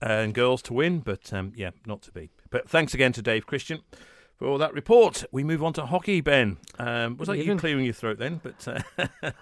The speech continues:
Speaker 2: It might have
Speaker 1: <laughs>
Speaker 2: been,
Speaker 1: might have
Speaker 2: yeah.
Speaker 1: been, yeah. <laughs> No, no, it was me. Um, okay, um, we've got to start with, um, women's, the Ladies Premier League, and, uh, Castletown drawing one one at Vikings.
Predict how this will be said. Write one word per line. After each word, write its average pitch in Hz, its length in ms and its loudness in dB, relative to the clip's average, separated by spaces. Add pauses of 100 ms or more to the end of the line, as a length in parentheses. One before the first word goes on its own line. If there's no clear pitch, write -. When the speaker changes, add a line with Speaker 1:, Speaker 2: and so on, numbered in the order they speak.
Speaker 2:
It 160 540 -8
might 156 180 4
have 156 120 2
Speaker 1:
<laughs> 170 40 2
Speaker 2:
been, 147 120 2
Speaker 1:
might 156 140 6
have 196 280 6
Speaker 2:
yeah. 113 200 4
Speaker 1:
been, 170 580 8
yeah. 104 160 10 (200)
<laughs> - 40 -16
No, - 80 2
no, 82 60 0
it 80 40 -6
was 87 140 -12
me. 87 160 -10 (420)
Um, 131 400 4
okay, 151 460 6 (100)
um, 135 200 6
we've 131 100 0
got 190 140 2
to 156 60 0
start 139 380 2
with, 127 320 -4
um, 107 380 2
women's, 110 600 2
the 107 200 0
Ladies 113 320 0
Premier 113 320 -2
League, 101 300 -4 (380)
and, 101 380 -2
uh, 95 200 -2
Castletown 107 880 -6 (640)
drawing 139 600 0
one 117 500 -4
one 110 200 -2
at 110 100 -10
Vikings. 92 760 -12